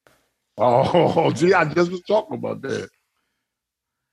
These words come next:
Damn. Oh, the guy came? Oh,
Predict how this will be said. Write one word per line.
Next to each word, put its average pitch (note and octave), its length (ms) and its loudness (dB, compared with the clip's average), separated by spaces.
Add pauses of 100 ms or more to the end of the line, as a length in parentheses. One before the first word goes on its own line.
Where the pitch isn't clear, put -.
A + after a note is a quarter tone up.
(1000)
Damn. C3+ 520 0
Oh, C#3+ 160 2
the C#3 60 0
guy F3 280 2
came? G3+ 560 -2 (1500)
Oh, A#2+ 140 -20